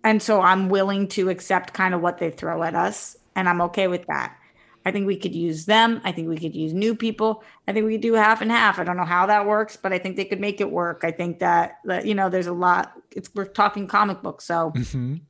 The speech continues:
Speaker 1: there's a lot of things you can do. I really, really like Kristen Ritter.
Speaker 2: Yes.
Speaker 1: I really, you know, like, I actually like all these actors.
Speaker 2: Yeah.
Speaker 1: Um, you know, I let, I, I, being the only one who likes Finn Jones, I like Charlie Cox,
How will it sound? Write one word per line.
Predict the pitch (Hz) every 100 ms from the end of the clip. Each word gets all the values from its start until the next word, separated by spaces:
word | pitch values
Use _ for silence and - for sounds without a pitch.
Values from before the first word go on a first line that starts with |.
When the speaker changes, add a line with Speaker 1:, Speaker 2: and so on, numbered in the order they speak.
| _ _ _
Speaker 1:
there's | 185
a |
lot | 185 185
of | -
things | 185 175
you |
can | 170 175
do. | 190 165 - - - - _ -
I |
really, | 180 175 175 180 180
really | 165 165 165 151
like | 139 127 180 240 -
Kristen | - 170 - 165
Ritter. | 160 151 151 180 - _ -
Speaker 2:
Yes. | 143 165 175
Speaker 1:
I |
really, | 170 165 160 151 _ - 175
you | 226
know, | 208
like, | 185 180
I | 190
actually | - 233 240 262
like | 247 247
all | 262
these | 214 190
actors. | 131 120 - - - -
Speaker 2:
Yeah. | 175 156 143
Speaker 1:
Um, | 156 -
you | 196
know, | 190
I | 185
let, | 175 180 175
I, | 190 180 180 _
I, | 190 - - _ _ - - 180
being | 175 165
the |
only | 160
one | 165
who | 165
likes | 170 160
Finn | 175
Jones, | 190 175
I | 147
like | 143 165 165
Charlie | - 175 165
Cox, | 190 165 135